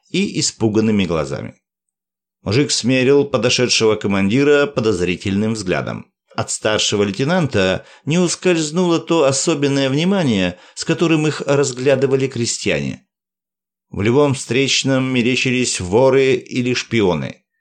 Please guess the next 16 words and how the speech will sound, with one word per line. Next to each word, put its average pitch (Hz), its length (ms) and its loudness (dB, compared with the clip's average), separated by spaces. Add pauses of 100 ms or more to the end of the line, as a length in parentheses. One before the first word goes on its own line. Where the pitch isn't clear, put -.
(420)
Эти 165 260 -2
походили 180 580 0
больше 147 380 0
на 165 100 -4
бегущих 135 680 -2
из - 120 -4
колхоза 151 580 -2
единоличников 143 1160 0
или 120 240 0
дезертиров. 107 760 -2 (640)
Мужик, 117 400 0
хоть 113 340 -2
и 113 60 0
был 113 360 0
не 107 160 0
молодой, 120 640 2